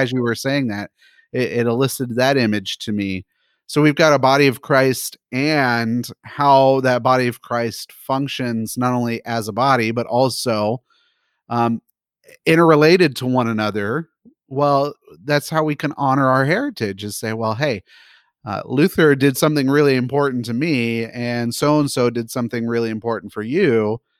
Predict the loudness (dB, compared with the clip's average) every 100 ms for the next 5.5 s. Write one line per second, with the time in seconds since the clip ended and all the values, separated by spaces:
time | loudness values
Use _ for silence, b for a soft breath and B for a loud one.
0 | _ _ _ -6 -6 -6 -2 0 -2 -4
1 | -6 -2 -2 -2 0 0 0 -2 -4 -4
2 | -6 -10 -4 0 0 -2 -2 -2 0 0
3 | 2 2 -2 -6 -6 -4 -2 0 0 -2
4 | -4 -6 -4 -4 -6 -14 -12 -8 -8 -10
5 | -16 -14 -12 -14